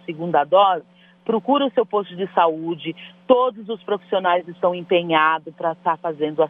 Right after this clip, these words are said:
segunda dose ou a primeira dose. Os postos de saúde estão abertos, é, durante o final de semana, durante sábado. Então, quer dizer, nós profissionais de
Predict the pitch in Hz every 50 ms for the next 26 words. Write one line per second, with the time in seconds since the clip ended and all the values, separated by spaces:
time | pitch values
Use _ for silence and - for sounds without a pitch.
0 | - - 160 - 165 160 156 151 151 143 - 165 160 160 156 156 151 151 165 160
1 | 160 - - 165 165 160 156 160 156 151 151 165 160 165 160 156 160 151 156 170
2 | - - - - - - 165 160 - - 226 220 220 - _ 190 196 180 _ -
3 | 190 180 180 180 170 170 - - 196 185 185 175 160 147 170 165 170 170 170 -
4 | - 170 156 143 - - - - _ _ - - 175 175 175 175 175 175 175 175
5 | 175 175 165 165 170 160 156 160 180 185 180 185 180 175 - 196 185 180 - 185
6 | 175 170 170 170 - - 175 165 165 170 170 170 170 170 165 156 165 160 170 165
7 | 165 - 165 - - - - 196 170 165 170 170 160 151 175 165 156 151 170 175
8 | - - - - - 180 208 - 226 220 214 233 208 196 - 208 185 180 180 180
9 | 180 196 220 262 285 - - 233 240 190 _ _ - 202 185 180 170 170 160 160